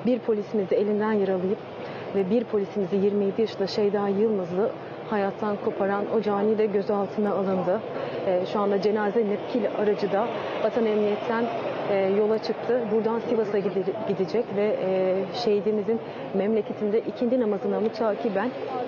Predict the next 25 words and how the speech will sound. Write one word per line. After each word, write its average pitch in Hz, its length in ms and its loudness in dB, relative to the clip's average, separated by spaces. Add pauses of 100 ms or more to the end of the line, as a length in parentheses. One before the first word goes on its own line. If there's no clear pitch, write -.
(140)
defnedileceğini 196 880 0
ifade 208 380 0
etmiş 226 380 0 (360)
olalım. 214 300 2
Tabii 202 280 0
aile 208 260 2
yakınları 214 480 0 (140)
acılı, 208 440 0 (100)
e, 185 260 0 (460)
hüzünlü 214 300 0
olduğu 208 340 0
için 214 260 -2
son, 208 260 0 (300)
zor 208 200 2
dakikalar 208 480 0
yaşanıyor 185 540 0 (120)
burada. 185 280 0 (440)
E, 175 320 2 (160)
annesi 202 280 0 (360)
şu 208 60 2
anda 185 340 2 (180)
fenalaştı. 202 640 0 (580)
E, 180 60 2
aile 190 240 2
yakınları, 196 540 2